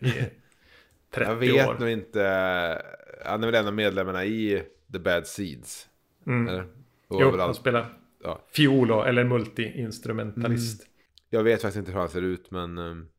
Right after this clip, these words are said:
Speaker 1: Du kan, du kan googla på Warren Ellis sen, så kan du förstå att han skulle inte gö-, han skulle inte se bortkommen ut i det här
Speaker 2: Men
Speaker 1: sammanhanget.
Speaker 2: jag ser, jag ser framför mig att alla i The Bad Seed skulle passa i någon sorts westernmiljö.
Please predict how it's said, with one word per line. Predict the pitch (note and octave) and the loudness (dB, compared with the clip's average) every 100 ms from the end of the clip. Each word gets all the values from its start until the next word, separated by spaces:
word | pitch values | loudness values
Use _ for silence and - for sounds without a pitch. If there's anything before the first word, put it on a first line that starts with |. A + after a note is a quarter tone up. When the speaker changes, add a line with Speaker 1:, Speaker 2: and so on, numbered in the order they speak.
| _ _ - - | _ _ -20 -18
Speaker 1:
Du | - | -10
kan, | B2+ C3+ | -4 -4
du | - B2+ | -2 0
kan | C#3+ C#3 | 2 4
googla | D3 C#3 A#2 C3 | 6 6 6 4
på | A#2 | 6
Warren | A2+ A2+ A#2 | 4 6 6
Ellis | A#2 A2+ | 2 2
sen, | - A#2+ A2+ | 0 -2 -2
så | - | -6
kan | A#2+ | -6
du | |
förstå | - - C3 A#2 | -6 -2 0 2
att | A2+ | 0
han | A#2 | -2
skulle | - A#2+ | -2 -2
inte | A#2+ A#2+ B2 | -2 -2 2
gö-, | A#2+ - | 0 0
han | A#2+ | -4
skulle | A#2+ B2+ | -2 -2
inte | A#2+ | 0
se | - | 0
bortkommen | A#2+ C3 - - C#3 A#2 A2 | 0 -2 -4 -4 0 2 0
ut | G#2+ - | -4 -4
i | |
det | G#2+ | -4
här | |
Speaker 2:
Men | G#2 | -2
Speaker 1:
sammanhanget. | - A2+ A2 B2 D3+ | -4 -4 0 4 6
Speaker 2:
jag | B2+ | 6
ser, | C#3 | 4
jag | D3 - | 2 2
ser | - C3+ | 2 0
framför | F#3+ F#3 C3 | 4 2 2
mig | |
att | A#2+ | 2
alla | A#2+ B2 F#2 B2 | 4 4 2 0
i | F#3 F#3 - D#3+ C3+ | 0 -2 -6 -16 -10
The | |
Bad | C#3+ B2+ G#2 G2 | -2 2 0 -2
Seed | - F2 | -10 -10
skulle | - F2+ | -10 -10
passa | - F2+ - E2 | -6 -8 -4 -4
i | D#2+ D2+ | -2 -4
någon | D#2+ | -6
sorts | C#2+ D#2+ D2+ | -10 -10 -8
westernmiljö. | C2+ - E2 C#2+ D2 | -10 -10 -14 -12 -12